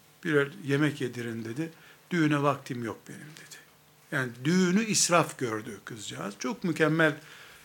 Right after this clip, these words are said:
e, ben de bulundum. Aradan birkaç ay geçti. E, kızcağız bir gün beni aradı. "Hocam," dedi, "delirmek üzereyim, bana yardım et."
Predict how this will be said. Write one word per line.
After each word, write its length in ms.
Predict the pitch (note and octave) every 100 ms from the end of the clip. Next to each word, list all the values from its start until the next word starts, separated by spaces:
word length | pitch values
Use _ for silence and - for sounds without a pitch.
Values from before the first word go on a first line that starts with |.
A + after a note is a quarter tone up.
| - -
e, 320 | D#3 C3+ D3+
ben 200 | D#3+ E3+
de 140 | D3+ D3
bulundum. 520 | A#2 G#2+ B2 F3+ G3+ - _ - - - - - - - - -
Aradan 440 | A#3+ A#3+ B3 A#3 G#3
birkaç 300 | - A#3+ G#3+
ay 220 | F3+ D#3+
geçti. 540 | D3 C#3 - F#3+ A#3 - - - - -
E, 340 | E3 D#3+ E3 F#3
kızcağız 600 | A3+ G3+ F3 F#3 F3 F3
bir 60 |
gün 220 | F3 F3+
beni 180 | E3+ F3+
aradı. 420 | G3 D#3+ B2 B2+ F3 - _ -
"Hocam," 360 | E3+ F#3+ F3 D3+
dedi, 280 | D3+ E3+
"delirmek 500 | E3+ F#3+ F#3+ F#3 F3
üzereyim, 440 | D3 D3 D3 D3+ C#3
bana 180 | E3 E3
yardım 480 | B2 G#2+ - -
et." 100 | -